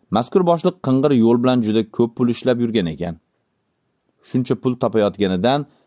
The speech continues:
va shu bilan bir vaqtda prezidentni ham suvdan qisib qo'ygandan xursand bo'lib yurgan. Yoki bir, birinchi maoshim qirq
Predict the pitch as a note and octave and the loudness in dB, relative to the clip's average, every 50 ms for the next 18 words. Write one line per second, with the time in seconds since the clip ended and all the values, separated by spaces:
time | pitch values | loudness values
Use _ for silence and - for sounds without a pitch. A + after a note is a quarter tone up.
0 | _ _ - F#2+ - - - D3 D3 D3 C#3+ C#3+ C#3 C3 G#2+ A2+ C#3 C#3 C3+ C3 | _ _ -8 -8 -8 -4 -4 0 0 2 2 2 2 2 0 0 2 2 2 0
1 | B2+ - - C3 - - - A#2 A#2+ A2+ A2 A2 B2 A#2+ A2+ A2+ D3 D3+ C#3 D3 | 0 -2 -6 -6 -4 -2 0 0 0 0 0 0 2 2 2 0 -2 -4 -2 -2
2 | C#3+ C3+ - - C3 A#2 C3 B2+ A#2 - - - - - - A2 G#2 G#2 G#2 G#2 | -4 -4 -2 -4 -2 0 0 -2 -2 -4 -10 -16 -8 -2 0 0 2 2 0 0
3 | G#2+ G#2 - - G2+ F#2 - G2+ F2+ E2 D2+ E2+ E2+ D#2+ D#2+ D#2+ D#2+ D2+ - F2 | 0 -2 -2 -2 -4 -4 -2 -4 -4 -4 -4 -6 -6 -6 -6 -8 -10 -10 -10 -12
4 | D#2+ D#2+ _ _ _ _ _ _ _ _ _ _ _ _ _ _ _ _ _ _ | -12 -12 _ _ _ _ _ _ _ _ _ _ _ _ _ _ _ _ _ _
5 | _ _ _ _ _ _ _ _ _ _ _ _ _ _ G#2+ C3+ D#3+ E3 - A3 | _ _ _ _ _ _ _ _ _ _ _ _ _ _ 2 2 2 2 2 2
6 | F#3+ D3+ C#3+ E3 F#3 F#3 - - A#2 A2+ C#3+ D#3 F3 E3+ - - G3 G3 E3 - | 2 2 2 0 0 0 -2 -4 -2 0 0 2 0 0 0 2 2 2 2 0
7 | - B2+ B2+ B2+ B2+ B2+ B2+ B2+ - - F3+ E3+ - - - - - - D3 E3+ | 0 2 2 4 4 4 2 0 0 0 0 0 -2 -4 -12 -10 -4 -2 0 0
8 | - | 0